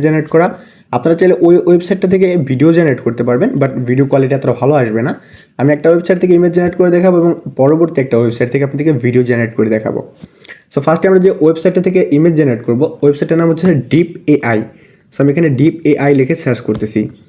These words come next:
So, ডিপ এআই লিখে আমরা সার্চ করলাম, সার্চ করার সাথে সাথে আমাদের সামনে একটা ওয়েবসাইট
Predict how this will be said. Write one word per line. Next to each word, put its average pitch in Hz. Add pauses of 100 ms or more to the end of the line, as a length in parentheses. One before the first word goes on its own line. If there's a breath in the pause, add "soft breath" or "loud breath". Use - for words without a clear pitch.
(1500 soft breath)
So, - (100)
ডিপ 165 (180)
এআই 170
লিখে 165
আমরা 165
সার্চ 139
করলাম, 160 (100)
সার্চ 131
করার 135
সাথে 139
সাথে 151
আমাদের 143
সামনে 123
একটা 110
ওয়েবসাইট 131